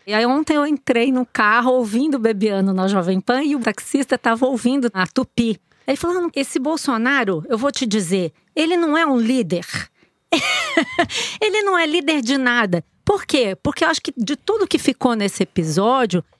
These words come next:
é essa atitude vacilante do presidente da República. Porque, primeiro, vamos combinar. Ele quer demitir o Bebiano? Demite o Bebiano. Não usa o filho pra fazer post. Não faz,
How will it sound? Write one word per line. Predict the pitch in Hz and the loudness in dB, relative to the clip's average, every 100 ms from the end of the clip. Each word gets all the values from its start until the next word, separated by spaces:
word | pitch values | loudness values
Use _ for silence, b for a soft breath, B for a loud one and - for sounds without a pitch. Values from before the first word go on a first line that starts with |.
| _ | _
é | 302 330 311 | 0 2 2
essa | 311 - 294 | 0 0 -4
atitude | 269 - - 285 294 269 | -2 -6 -4 -2 0 -2
vacilante | 180 196 269 349 - 370 311 294 359 349 | -4 0 2 0 0 0 2 2 2 2
do | 247 | 0
presidente | - 220 196 190 | 0 0 0 0
da | 185 | 0
República. | 180 - 156 147 - - _ | -2 -2 -6 -6 -14 -16 _
Porque, | 311 - | -4 -4
primeiro, | 415 381 277 254 | -2 0 0 0
vamos | 285 370 | 0 0
combinar. | 320 277 240 202 175 - _ _ | -2 0 0 0 -2 -6 _ _
Ele | 254 277 | -2 0
quer | 311 285 | -2 0
demitir | 269 233 - | 2 0 0
o | 196 | -2
Bebiano? | 170 185 202 214 | 0 -2 -2 -2
Demite | 381 302 294 269 | 0 0 0 0
o | |
Bebiano. | 226 196 165 208 | -2 -2 -6 -4
Não | 370 403 | -2 0
usa | 330 254 | -2 -4
o | |
filho | - - 254 247 | -8 -4 -2 0
pra | 220 208 | 0 -2
fazer | 208 170 175 | -2 -2 -4
post. | - 196 196 - | -2 0 0 -2
Não | 381 | -6
faz, | 440 440 | -4 -4